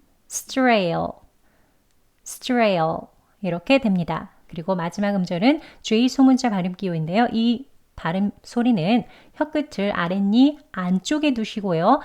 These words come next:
턱을 아주 살짝 이렇게 지그시 밀어내리면서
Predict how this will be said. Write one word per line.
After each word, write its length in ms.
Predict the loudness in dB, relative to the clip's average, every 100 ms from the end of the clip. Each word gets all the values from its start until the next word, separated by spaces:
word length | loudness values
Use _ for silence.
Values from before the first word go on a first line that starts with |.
| -8 -18
턱을 480 | -6 0 2 2 0
아주 300 | -6 -6 -6 -14
살짝 760 | -16 -8 -6 -8 _ -2 0
이렇게 280 | -4 -6 -8
지그시 560 | -8 -6 -6 -4 -2 -2
밀어내리면서 1600 | -2 -2 -2 -2 2 2 2 -4 0 4 4 2 0 4 4